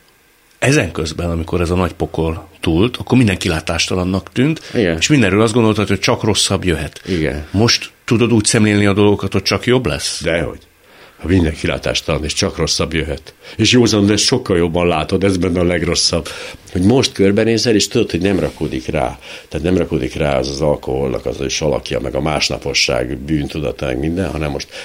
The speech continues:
Speaker 2: világosan és színjózanul látod, hogy minden egyre rosszabb lesz, és ennél sokkal rosszabb jöhet már csak.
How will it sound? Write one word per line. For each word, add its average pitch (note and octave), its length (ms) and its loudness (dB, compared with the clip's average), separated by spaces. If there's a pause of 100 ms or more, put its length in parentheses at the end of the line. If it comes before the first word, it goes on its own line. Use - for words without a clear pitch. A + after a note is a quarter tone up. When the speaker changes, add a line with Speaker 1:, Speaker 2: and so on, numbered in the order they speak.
(140)
Speaker 2:
világosan E2+ 720 0
és D2 100 -4
színjózanul C#2 920 0
látod, A#1+ 400 -6
hogy D2+ 140 -8 (320)
minden D#2+ 520 2
egyre D2 300 -4
rosszabb C2 460 -4
lesz, A1 220 -6
és - 160 -2
ennél C#2 280 -6
sokkal D#2+ 520 -2
rosszabb - 400 -4
jöhet - 220 -8 (120)
már - 100 -12
csak. - 320 -10